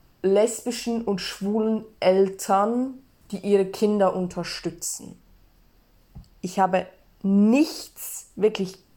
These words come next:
gar nichts dazu gefunden, wie es für die Menschen im Umfeld ist. Und das ist eigentlich das Ziel unseres Podcasts, weil natürlich, es gibt noch nicht genug verschiedene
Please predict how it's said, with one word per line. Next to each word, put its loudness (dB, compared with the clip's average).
gar 6
nichts -4
dazu -6
gefunden, -4
wie 4
es 2
für 4
die 2
Menschen 2
im 2
Umfeld -2
ist. -8
Und -10
das 2
ist -8
eigentlich -4
das -10
Ziel -4
unseres -4
Podcasts, -2
weil 2
natürlich, 2
es -8
gibt -6
noch 2
nicht 0
genug 4
verschiedene 2